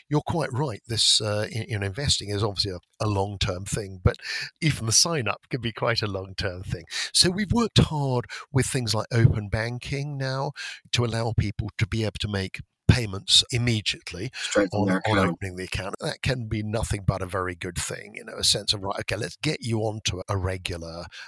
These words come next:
Speaker 1: uh, investing process." But actually, if you wanted to make a decision now and you feel emotionally that you want to see the outcome of that action,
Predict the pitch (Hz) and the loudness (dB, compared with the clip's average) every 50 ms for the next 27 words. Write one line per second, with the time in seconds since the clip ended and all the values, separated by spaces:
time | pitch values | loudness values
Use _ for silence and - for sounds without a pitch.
0 | - _ _ - 98 90 - - 104 98 87 101 92 - - - - - 87 - | -20 _ _ -8 -8 -6 -4 -4 -4 -4 -4 -2 0 0 0 0 0 -4 -4 -2
1 | - 110 98 95 - - - - - - - 127 117 113 113 113 - - - - | -2 -2 0 0 -2 -2 0 -2 -2 0 0 2 4 4 2 2 -2 -4 -2 -2
2 | - 101 87 85 87 85 - - - - - _ 123 123 - - 139 120 117 135 | -2 -2 -2 -6 -10 -10 -10 -10 -10 -10 -8 _ -2 -2 0 0 0 0 2 2
3 | 131 113 - - 95 87 90 92 90 - - 95 90 - - 101 90 92 98 98 | 0 2 0 -2 -2 -4 -8 -10 -10 -8 -8 -4 0 0 0 0 -2 -6 -6 -6
4 | 95 98 104 117 110 110 113 98 95 98 90 - - - 117 98 92 92 95 98 | -4 -2 -2 0 0 0 -2 -2 -2 -2 -2 -2 -2 -2 -2 -2 -2 -4 -4 -4
5 | 107 98 95 98 104 101 - - 98 95 90 90 90 - - 107 104 90 95 98 | -6 -4 -4 -4 0 2 2 0 0 -4 -8 -10 -10 -10 -8 -6 -6 -6 -6 -8
6 | - - - - - - 95 90 87 - - - - - - - - - _ - | -4 0 2 2 2 2 0 -4 -8 -10 -8 -6 -6 -6 -8 -10 -16 -20 _ -4
7 | - 104 92 92 - - 120 104 98 - - - - - 85 90 95 - - 107 | -2 -2 0 -2 -2 -2 -2 -2 -2 -2 -2 -2 -2 -2 -2 -6 -12 -6 -2 -2
8 | 104 104 - - 95 - - - 92 92 - - - - - - | -2 -2 -4 -6 -8 -8 -8 -10 -12 -12 -6 0 0 0 0 0